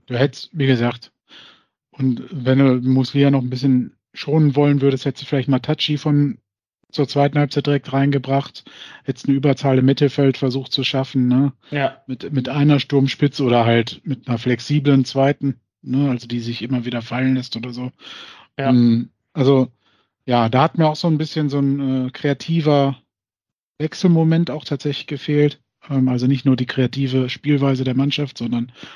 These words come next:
Speaker 1: auch so ein kreativer, mal anderer Wechsel, den, der den Gegner überrascht,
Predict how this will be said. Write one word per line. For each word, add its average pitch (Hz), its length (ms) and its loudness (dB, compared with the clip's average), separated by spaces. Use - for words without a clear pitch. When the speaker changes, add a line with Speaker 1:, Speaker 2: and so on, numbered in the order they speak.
Speaker 1:
auch 131 140 -10
so 131 100 -2
ein 120 60 0
kreativer, 135 680 0
mal 127 340 -6
anderer 165 460 2
Wechsel, 156 380 0
den, 139 320 -2
der 135 100 -2
den 131 120 2
Gegner 135 340 -2
überrascht, 120 580 -6